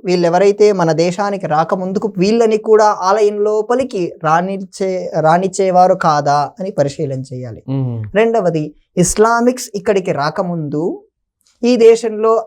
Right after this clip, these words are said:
Speaker 1: అందరినీ ఒకడు కులం తక్కువ అని చెప్పి వాడిని నీళ్లు తాగకుండా మీరు చెప్పినట్టు, వాళ్ళను ఆలయం మెట్లు ఎక్కినివ్వకుండా చేసినట్టు ఉండేదా అనేది రెండు పరిశీలన చేయాలి.
Speaker 2: మ్మ్.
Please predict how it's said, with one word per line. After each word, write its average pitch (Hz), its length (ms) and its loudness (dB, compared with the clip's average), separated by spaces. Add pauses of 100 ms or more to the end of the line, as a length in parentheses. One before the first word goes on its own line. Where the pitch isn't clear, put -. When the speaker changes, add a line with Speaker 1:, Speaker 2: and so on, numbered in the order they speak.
Speaker 1:
అందరినీ 214 600 2
ఒకడు 208 280 4
కులం 214 320 4
తక్కువ 214 340 -2
అని 202 200 0
చెప్పి 202 240 0
వాడిని 202 360 2
నీళ్లు 202 280 2
తాగకుండా 202 640 0
మీరు 196 200 2
చెప్పినట్టు, 175 680 -6 (360)
వాళ్ళను 208 340 2
ఆలయం 202 600 2
మెట్లు 190 400 2
ఎక్కినివ్వకుండా 208 1120 2 (100)
చేసినట్టు 175 600 -6 (420)
ఉండేదా 180 440 2
అనేది 180 280 -4
రెండు 175 220 0
పరిశీలన 151 640 -6
చేయాలి. 127 260 -12 (360)
Speaker 2:
మ్మ్. 113 340 -6